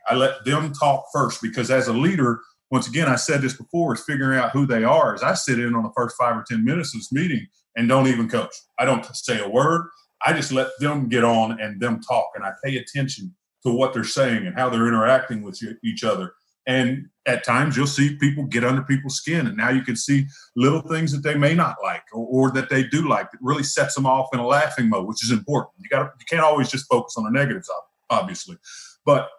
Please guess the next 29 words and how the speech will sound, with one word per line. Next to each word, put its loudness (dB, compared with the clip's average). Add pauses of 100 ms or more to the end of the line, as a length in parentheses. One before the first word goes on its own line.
(140)
I 2
sit 0
back 4
and -2
I 0
just -4
watch -2
and, -4
and 0
try -4
to 0 (100)
figure -2
out 2
who -2
these -2
guys 0
are. 2
And 0
now 0 (300)
I, 2
I'm 2
blessed -2
that -6
I've -4
got 2
an 0
unbelievable 0
group 0
that, -6